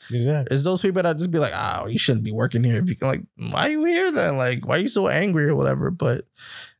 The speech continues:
Speaker 2: I mean,
Speaker 1: <laughs>
Speaker 2: I
Speaker 1: Why you
Speaker 2: don't
Speaker 1: so
Speaker 2: <laughs> Yeah, it's like, why, why, why you like that? <laughs>
Speaker 1: Yo,
Speaker 2: Like, I don't,
Speaker 1: bro, I've
Speaker 2: I don't
Speaker 1: been,
Speaker 2: get it. Like,
Speaker 1: I've been in those retail
Speaker 2: I don't
Speaker 1: jobs
Speaker 2: get
Speaker 1: and
Speaker 2: it.
Speaker 1: it's like people
Speaker 2: I
Speaker 1: just
Speaker 2: don't
Speaker 1: piss and I'm like,
Speaker 2: be
Speaker 1: "Damn, bro."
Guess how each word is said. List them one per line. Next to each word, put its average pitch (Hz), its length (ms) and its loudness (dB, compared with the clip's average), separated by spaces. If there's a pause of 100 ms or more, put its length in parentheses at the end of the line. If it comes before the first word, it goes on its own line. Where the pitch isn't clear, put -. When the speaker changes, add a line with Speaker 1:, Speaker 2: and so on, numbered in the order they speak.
(120)
Speaker 2:
I - 80 0
mean, 147 80 0
Speaker 1:
<laughs> 147 80 2
Speaker 2:
I 156 140 2
Speaker 1:
Why 139 100 0
you - 120 2
Speaker 2:
don't 185 60 2
Speaker 1:
so 202 280 2
Speaker 2:
<laughs> - 80 -8
Yeah, 208 100 2 (240)
it's 180 100 -2
like, 196 200 0
why, 156 200 2
why, 170 280 2
why 143 160 0
you 202 160 0
like 208 220 2
that? 196 180 0
<laughs> 196 40 -2
Speaker 1:
Yo, 254 220 2 (380)
Speaker 2:
Like, 208 140 0
I - 20 -8
don't, - 0 -
Speaker 1:
bro, 202 500 2
I've 156 140 0
Speaker 2:
I 170 80 2
don't 208 180 2
Speaker 1:
been, - 140 -8
Speaker 2:
get 180 240 2
it. 202 140 2
Like, 151 160 2
Speaker 1:
I've 151 180 0
been 185 160 2
in 196 100 2
those 180 260 0
retail 185 360 2
Speaker 2:
I - 60 2
don't - 60 -2
Speaker 1:
jobs 185 340 2
Speaker 2:
get 160 100 4
Speaker 1:
and 180 100 2
Speaker 2:
it. 139 40 0
Speaker 1:
it's 135 120 -6
like 143 220 0
people 160 320 0
Speaker 2:
I - 20 4
Speaker 1:
just 123 340 0
Speaker 2:
don't 120 120 0
Speaker 1:
piss 160 240 4
and 139 120 2
I'm 131 120 2
like, 117 180 2
Speaker 2:
be 117 100 -4
Speaker 1:
"Damn, 117 440 4
bro." 117 280 2